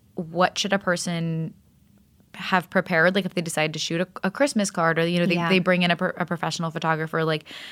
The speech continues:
Speaker 1: everything from putting outfits together to, like, actually capturing that
Speaker 2: Mm-hmm.
Speaker 1: photo. And I know a lot of that has to do with, like, taming children. And I don't even know how you do
Speaker 2: <laughs>
Speaker 1: that, especially when there's multiple ones.
Speaker 2: Well, I think that's actually part of it. It's kind of
Speaker 1: Mm-hmm.
Speaker 2: leaning into not,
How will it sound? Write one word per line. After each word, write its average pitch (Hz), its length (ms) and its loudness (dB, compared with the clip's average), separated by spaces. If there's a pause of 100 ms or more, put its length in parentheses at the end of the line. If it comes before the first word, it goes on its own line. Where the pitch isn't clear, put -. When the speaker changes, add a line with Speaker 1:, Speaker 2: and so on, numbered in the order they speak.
(220)
Speaker 1:
everything 202 380 4
from 180 220 0
putting 170 200 -2
outfits 214 400 2
together 180 380 2
to, 175 120 -6
like, 156 280 -4
actually 170 460 -2
capturing 180 840 -4
that 165 180 -2
Speaker 2:
Mm-hmm. 196 120 4
Speaker 1:
photo. 214 600 4
And 175 140 2
I 170 60 4
know 165 180 2
a - 20 2
lot 156 160 2
of 151 60 -2
that 160 140 0
has 160 160 -6
to - 40 -16
do 165 100 -4
with, 151 120 -12
like, 147 140 -10
taming 156 400 -4
children. 170 440 -2
And 175 140 0
I - 60 4 (160)
don't 165 180 6
even 170 180 4
know 160 220 6
how 214 300 6
you 170 280 0
do 165 180 0
Speaker 2:
<laughs> - 20 -12
Speaker 1:
that, 240 440 2 (300)
especially 202 260 4
when 202 140 4
there's 180 200 2
multiple 196 500 2
ones. 240 520 6
Speaker 2:
Well, 233 420 4 (300)
I 220 160 4
think 254 200 2
that's 220 200 4
actually 208 280 0
part 226 240 4
of 214 100 6
it. 170 120 6
It's 202 200 2
kind 196 240 4
of 208 60 4
Speaker 1:
Mm-hmm. 220 60 2
Speaker 2:
leaning 220 240 4
into 190 360 4
not, 170 440 2